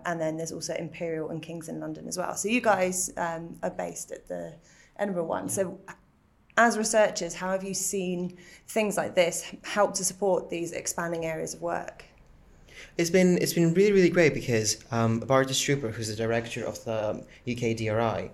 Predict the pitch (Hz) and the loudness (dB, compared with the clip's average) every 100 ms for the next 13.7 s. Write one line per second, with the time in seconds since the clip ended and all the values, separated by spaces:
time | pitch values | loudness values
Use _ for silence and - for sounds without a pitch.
0 | - - - - 117 113 113 110 110 - | -16 -20 -18 -6 0 2 2 0 -2 -8
1 | - 131 127 123 - 127 120 85 - - | -8 0 0 0 0 0 0 -4 -6 -8
2 | - 113 113 110 113 - 143 131 127 123 | -4 -2 0 -2 -6 -4 -2 2 2 4
3 | 120 113 - - 120 117 113 - - - | 2 2 0 -4 -2 0 0 -4 -12 -6
4 | 139 156 175 147 147 - 143 135 131 - | 4 6 6 4 0 2 2 2 0 -2
5 | 135 - 135 - 135 135 131 110 - - | -2 -2 -4 0 0 0 -4 -8 -6 -8
6 | 131 123 120 120 120 117 - - _ _ | -2 0 2 0 -2 -8 -16 -20 _ _
7 | 139 131 131 127 123 123 117 117 123 117 | 6 6 2 0 2 2 0 2 4 4
8 | 117 - 127 117 - 123 120 120 120 120 | 2 2 2 2 -2 -4 -4 -4 -6 -6
9 | - 127 120 117 117 120 117 113 - - | 0 4 4 4 0 2 0 0 -8 -8
10 | 185 175 135 135 131 - - - - - | -4 0 4 4 4 -2 -10 -20 -20 -20
11 | - 139 143 139 143 156 175 170 120 120 | -2 6 6 6 4 4 6 6 6 4
12 | 123 - 123 123 117 113 110 110 - 110 | 4 2 2 4 6 4 2 -2 -4 -4
13 | 110 107 110 107 - 113 101 | -4 -4 -8 -8 -6 -4 -6